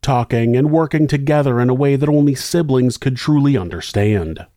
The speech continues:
They cherished her radiant smile and infectious laughter, but Jessica's youthful exuberance and future dreams would come to an unsettling and abrupt end, one that would leave an entire community rattled and her family shattered entirely.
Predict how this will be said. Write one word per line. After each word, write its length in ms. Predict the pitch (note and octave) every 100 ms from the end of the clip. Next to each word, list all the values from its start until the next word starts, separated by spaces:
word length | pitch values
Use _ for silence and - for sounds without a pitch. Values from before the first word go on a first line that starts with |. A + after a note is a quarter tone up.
| _ _ _
They 180 | C#3+ D#3
cherished 500 | C#3+ F3 D#3 D#3 -
her 120 | D#3
radiant 520 | D3 A#2+ G2+ F#2 F2 -
smile 520 | - A#2 A2+ F#2 E2
and 120 | A2+
infectious 580 | C3 - E3 - G2 -
laughter, 760 | G2+ A2 A2+ G#2 E2+ C#2 - -
but 180 | D3 D#3+
Jessica's 600 | D3+ D#3+ - C#3+ D#3 C3
youthful 480 | C3 B2+ - A2+ A2
exuberance 720 | G2 G2+ B2+ B2+ F#2+ G2 G2+
and 140 | G2
future 400 | - A#2+ A2+ G#2+
dreams 540 | F#2 G#2+ B2+ A2 F2+ G#2+
would 140 | B2+
come 220 | - D#3+ D#3+
to 180 | D#3
an 40 | D#3
unsettling 720 | D3+ C3+ - E3+ D#3 D#3 D#3
and 80 | D3+
abrupt 460 | D3+ D3+ D#3+ -
end, 480 | G2+ A2+ F2+ D#2 F#2 - _
one 300 | D3+ E3+ F3+
that 100 | F#3
would 160 | F#3 F3+
leave 260 | D#3 C#3+ C#3
an 80 |
entire 460 | C#3+ C#3+ A#2 G2+ G2+
community 640 | - G2 A2 A#2+ G#2 E2+
rattled 600 | F2+ A#2 B2+ C3 G#2 F#2+
and 120 | A2 C3
her 80 |
family 500 | C3 - E3 D#3+ D#3
shattered 560 | C#3+ - E3 E3 A#2 A2+
entirely. 880 | E2+ D2+ G#2 A2 A2 F#2 D#2+ -